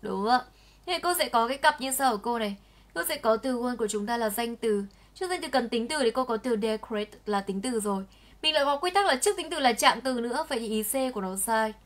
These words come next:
Sửa cho cô từ đấy thành từ beautifully. Chợ, sửa cho cô thành beautifully.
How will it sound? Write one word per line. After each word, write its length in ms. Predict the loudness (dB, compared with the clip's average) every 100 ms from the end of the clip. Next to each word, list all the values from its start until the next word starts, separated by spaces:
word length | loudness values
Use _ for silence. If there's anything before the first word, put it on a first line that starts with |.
| _ _ _ _ _ -4
Sửa 320 | 0 6 6
cho 160 | 4 0
cô 180 | 0 2
từ 120 | 2
đấy 120 | 0
thành 200 | 0 -2
từ 180 | 0 0
beautifully. 760 | 2 0 -2 -8 -6 -6 -8 -16 -20 _ -20 -20 -20 -20 -20 _ -6
Chợ, 240 | 2 2
sửa 220 | 4 4 2
cho 120 | 0
cô 140 | -4
thành 240 | -4 -4 -2
beautifully. 600 | -4 -6 -10 -10 -10